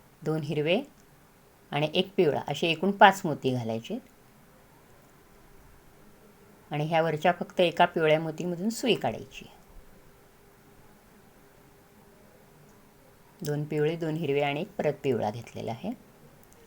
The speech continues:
आता फक्त ह्या एकाच पांढऱ्या, पिवळ्या मोतीमधून सुई काढायची, म्हणजे इथं पण सहा मण्यांचं गोल तयार होईल. आता परत हे दोन पुढचे जे मोती आहेत ह्या दोन्ही मोतीमधून सुई काढायची पिवळ्या मोतीमधून.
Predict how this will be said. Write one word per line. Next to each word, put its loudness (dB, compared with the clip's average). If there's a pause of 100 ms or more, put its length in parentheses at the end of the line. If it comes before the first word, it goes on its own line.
(140)
आता -10
फक्त -8
ह्या 0
एकाच 2 (300)
पांढऱ्या, 2
पिवळ्या 4
मोतीमधून -2
सुई -4
काढायची, 0
म्हणजे 2
इथं 0
पण 2
सहा 2
मण्यांचं 0 (560)
गोल 4
तयार -6
होईल. -18 (1400)
आता -4
परत 2
हे 4
दोन 4
पुढचे 2
जे 2
मोती 2
आहेत 6 (560)
ह्या 2
दोन्ही 0
मोतीमधून 0
सुई 4
काढायची 0
पिवळ्या 2
मोतीमधून. -4